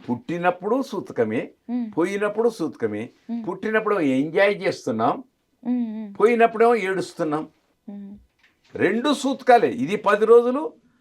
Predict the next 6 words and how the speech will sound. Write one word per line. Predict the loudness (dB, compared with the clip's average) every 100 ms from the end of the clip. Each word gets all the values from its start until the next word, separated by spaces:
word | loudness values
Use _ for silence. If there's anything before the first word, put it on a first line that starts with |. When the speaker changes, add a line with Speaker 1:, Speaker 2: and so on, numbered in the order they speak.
| _ 0
Speaker 1:
అది | 2 2
పది | 0 0 0
రోజులు. | 0 -2 -4 -12 -16 _ _ _ _ _ _ _ _ _ _ _
ఈ | -8
దీనికేమో | 0 4 4 6 4 4
నియమాలు | 0 0 0 2 0 -2